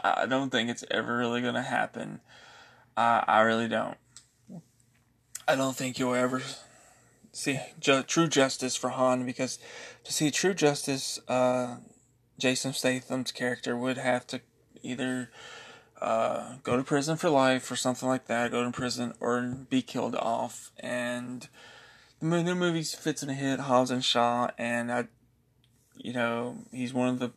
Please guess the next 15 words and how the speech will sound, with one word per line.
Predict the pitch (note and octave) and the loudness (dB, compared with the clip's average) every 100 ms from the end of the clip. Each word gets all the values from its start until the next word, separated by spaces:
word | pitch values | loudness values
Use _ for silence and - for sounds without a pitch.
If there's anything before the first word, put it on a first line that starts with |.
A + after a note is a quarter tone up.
| - | -8
most | A#2+ A#2+ - | -2 -2 0
popular | B2 B2 B2 | 0 0 -2
characters | - B2 A#2 B2+ A#2+ | -2 -2 0 -4 -4
now | B2+ B2 | -2 -2
in | |
the | B2 | -2
Fast | A#2 B2+ A#2+ | -2 -2 -2
and | B2+ | -6
Furious | B2 C#3 C3 | -4 -4 -2
franchise. | C3+ C3 B2+ C3 C3 C3 B2 - - - - - _ - | 0 0 0 0 0 0 -4 -14 -20 -20 -20 -20 _ -4
It | D#3+ | -2
just | C3 A#2+ | -2 -2
isn't | A#2 A2+ G#2 | -2 -4 -4
gonna | A2 A2+ | -4 -6
happen. | A2+ G#2 G#2 A2 A#2 | -6 -8 -8 -10 -10